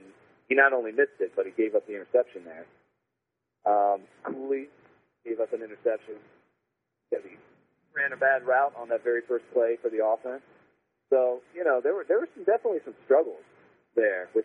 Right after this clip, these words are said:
people on the Redskins dropping and, and miscommunicating as well.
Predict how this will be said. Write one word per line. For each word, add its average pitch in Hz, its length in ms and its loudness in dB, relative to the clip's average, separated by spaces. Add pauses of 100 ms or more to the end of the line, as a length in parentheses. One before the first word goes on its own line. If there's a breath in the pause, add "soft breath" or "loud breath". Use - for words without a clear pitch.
people 123 240 0
on 110 120 0
the 104 60 -4
Redskins 110 460 -2 (320)
dropping 104 480 2
and, 95 100 -14
and 101 240 -6
miscommunicating 104 800 -4
as 90 80 -12
well. 113 240 4